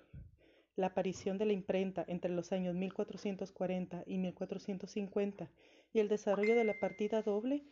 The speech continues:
entre mil cuatrocientos sesenta y tres y mil cuatrocientos noventa y cuatro ocurrió en un corto periodo de tiempo entre uno y otro. Durante un tiempo la partida doble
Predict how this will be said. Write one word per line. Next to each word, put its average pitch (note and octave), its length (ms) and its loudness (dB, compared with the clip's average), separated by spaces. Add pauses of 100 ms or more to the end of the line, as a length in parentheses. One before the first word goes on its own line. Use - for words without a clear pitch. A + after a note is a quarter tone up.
(240)
entre G3 280 0
mil G3+ 160 0
cuatrocientos A3 560 0
sesenta G3 360 -4
y F#3 60 -4
tres F#3+ 360 -2
y G#3+ 100 0
mil G3 180 0
cuatrocientos G3+ 640 -2
noventa F#3+ 300 -2
y F3+ 40 -6
cuatro C4+ 480 -6
ocurrió F#3+ 380 2
en G3+ 100 0
un G#3 80 -2
corto G3 380 -4
periodo G3 380 0
de F3+ 100 -4
tiempo A3 480 -2
entre F#3 320 -2
uno F3 220 0
y F3 140 0
otro. - 280 -4 (1400)
Durante F#3+ 340 2
un F#3+ 80 -4
tiempo G3+ 280 -2
la A#3+ 160 0
partida G3 380 0
doble A3+ 320 2